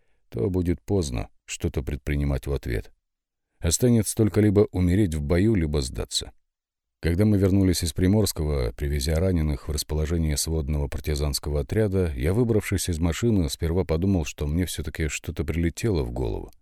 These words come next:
потому что начались галлюцинации. Передо мной стояли мои старые боевые товарищи, Николай Осорин и Семён Кожанов.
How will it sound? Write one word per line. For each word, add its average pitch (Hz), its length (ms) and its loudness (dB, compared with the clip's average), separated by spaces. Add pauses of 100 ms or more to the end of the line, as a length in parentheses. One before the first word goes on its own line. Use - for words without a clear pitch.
(100)
потому 87 280 -2
что - 200 -8
начались 78 380 -2
галлюцинации. 85 800 -2 (600)
Передо 85 260 2
мной 110 200 4
стояли 92 440 0
мои 82 240 0
старые 85 340 -2
боевые 78 400 0
товарищи, 80 600 -4 (340)
Николай 82 520 0
Осорин 98 500 2
и - 160 -6
Семён 82 360 -2
Кожанов. 67 560 -4